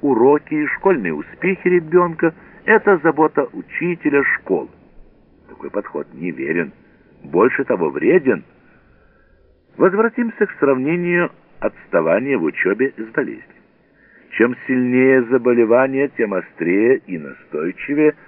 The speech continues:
вы ищете консультантов, врачей-специалистов,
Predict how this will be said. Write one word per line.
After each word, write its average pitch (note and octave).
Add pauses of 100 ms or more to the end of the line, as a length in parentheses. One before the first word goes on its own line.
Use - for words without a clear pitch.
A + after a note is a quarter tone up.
(160)
вы F#3+
ищете -
консультантов, -
врачей-специалистов, C2+